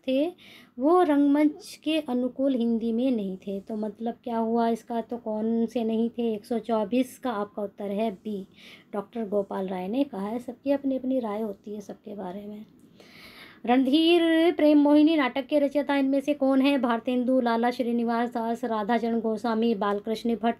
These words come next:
तो इसमें हमें बताना है कि रणधीर प्रेम मोहिनी जो नाटक है उसके रचयिता कौन है, ये क्वेश्चन ऊपर आपको आ भी चुका है,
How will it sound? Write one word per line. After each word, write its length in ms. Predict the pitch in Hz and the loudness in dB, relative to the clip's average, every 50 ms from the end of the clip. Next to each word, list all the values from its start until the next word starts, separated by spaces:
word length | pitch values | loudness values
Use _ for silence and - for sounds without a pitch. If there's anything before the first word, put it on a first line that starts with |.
| _ - | _ -4
तो 80 | 233 | -4
इसमें 220 | 226 220 226 233 233 | -4 -2 -2 -2 0
हमें 140 | 220 233 220 | 0 0 0
बताना 320 | 220 214 220 214 214 226 | -2 -2 -2 -4 -2 -2
है 60 | 240 | -2
कि 120 | 247 254 240 | -2 -4 -4
रणधीर 400 | 208 226 220 214 - 277 311 294 | -2 -2 -4 0 0 0 0 0
प्रेम 260 | - 254 247 247 240 | 0 -2 -2 0 0
मोहिनी 300 | 233 233 220 226 226 233 | 0 0 0 0 0 0
जो 120 | 240 233 | 0 -2
नाटक 320 | 220 208 196 190 - 220 214 - | -2 -2 -4 -6 -8 -10 -6 -6
है 60 | 277 | -6
उसके 200 | 277 277 - 262 | -6 -4 -6 -6
रचयिता 440 | 208 208 196 - 226 208 - 240 240 | -6 -6 -8 -8 -12 -10 -8 -8 -8
कौन 260 | 240 240 220 214 220 | -6 -6 -4 -2 -2
है, 80 | 240 247 | 0 0
ये 100 | 254 262 | 0 -2
क्वेश्चन 360 | 254 240 220 - 262 247 240 | -2 -4 -6 -6 -4 -4 -4
ऊपर 220 | 214 202 226 208 | -6 -6 -6 -6
आपको 280 | 202 185 185 _ - 247 | -6 -6 -8 _ -8 -8
आ 200 | 226 190 185 190 | -6 -6 -6 -8
भी 160 | 190 - 208 | -8 -8 -10
चुका 260 | 208 - 226 - 214 | -10 -10 -8 -6 -6
है, 280 | 202 208 208 247 302 | -4 -2 -2 -2 -2